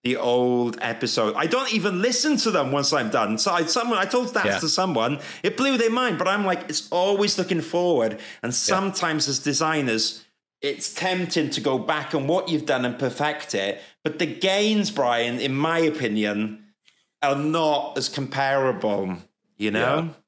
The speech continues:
Speaker 2: Yeah. Yeah, that's exactly, I, I, you, you, you, uh, you touched on a,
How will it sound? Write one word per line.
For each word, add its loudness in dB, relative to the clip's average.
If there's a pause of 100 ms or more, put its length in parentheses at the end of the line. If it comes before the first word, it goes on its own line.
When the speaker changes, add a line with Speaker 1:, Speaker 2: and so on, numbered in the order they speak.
(160)
Speaker 2:
Yeah. -14 (420)
Yeah, 4
that's 2
exactly, 0
I, 2
I, 0
you, -4
you, 0
you, 0
uh, 2 (260)
you -4
touched -2
on 2
a, 0